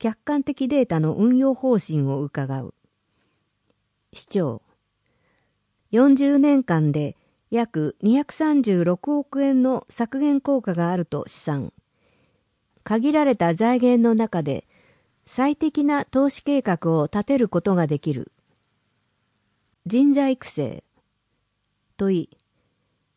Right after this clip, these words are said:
民間企業との人事交流で、さらなる能動的な組織への変革を期待。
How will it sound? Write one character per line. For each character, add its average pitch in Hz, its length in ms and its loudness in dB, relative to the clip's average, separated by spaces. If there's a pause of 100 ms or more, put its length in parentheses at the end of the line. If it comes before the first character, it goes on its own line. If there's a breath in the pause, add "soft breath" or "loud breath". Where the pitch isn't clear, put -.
(280)
民 269 240 2
間 294 260 0
企 285 160 -2
業 180 180 2
と 165 160 0
の 139 260 -2
人 233 220 0
事 254 180 -2
交 240 180 2
流 147 220 -2
で、 - 240 -8 (580)
さ - 180 -6
ら 285 160 0
な 233 140 0
る 147 200 -2 (100)
能 220 200 2
動 262 200 2
的 254 280 0
な 233 220 -2
組 277 180 -2
織 - 220 -6
へ 170 80 2
の 156 120 0
変 220 240 0
革 214 340 -4
を 190 60 -4
期 - 160 -20
待。 170 240 -6